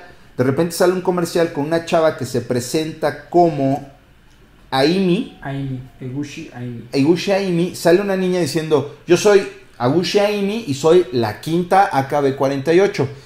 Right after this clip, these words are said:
Speaker 1: Y causa furor porque la niña es catalogada por todos los fans y las fans como hermosa, poca madre, etcétera.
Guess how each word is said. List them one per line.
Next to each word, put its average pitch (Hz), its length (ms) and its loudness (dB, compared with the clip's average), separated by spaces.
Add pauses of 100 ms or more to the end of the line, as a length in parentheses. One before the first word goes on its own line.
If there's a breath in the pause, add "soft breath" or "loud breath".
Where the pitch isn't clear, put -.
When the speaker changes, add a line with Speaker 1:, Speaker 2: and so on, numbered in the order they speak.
(300 loud breath)
Speaker 1:
Y 277 320 2
causa 208 420 2
furor 220 600 4
porque 143 420 0
la 143 260 2
niña 175 640 0
es 139 160 -4
catalogada 147 680 0
por 110 160 -6
todos 156 220 0
los 156 180 -2
fans 156 420 -2
y 160 140 -2
las 156 220 0
fans 151 340 -4
como 110 340 -8
hermosa, 147 680 -2
poca 135 240 -10
madre, 151 560 -2
etcétera. 87 460 -10